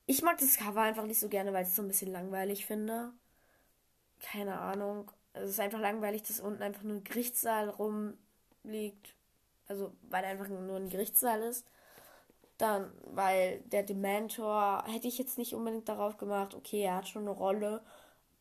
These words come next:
aber trotzdem, mm, ich mag's einfach nicht so gerne, weil's so langweilig ist.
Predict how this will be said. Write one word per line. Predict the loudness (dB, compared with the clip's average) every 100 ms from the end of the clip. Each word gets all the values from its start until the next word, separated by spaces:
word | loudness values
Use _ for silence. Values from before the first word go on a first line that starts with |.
| 0
aber | 2 2 0 -4
trotzdem, | -6 -2 -2 0 2 0 -2 -12 _ _ -20 _ _ _ _ _ _ _ _ _ _ _
mm, | -8 -4 -4 -2
ich | 0
mag's | 4 4 2 0
einfach | -2 0 0 0 -4 _
nicht | 0
so | 2
gerne, | 2 2
weil's | 2 2
so | -2
langweilig | -4 -6 -8 -10 -12
ist. | -8 -10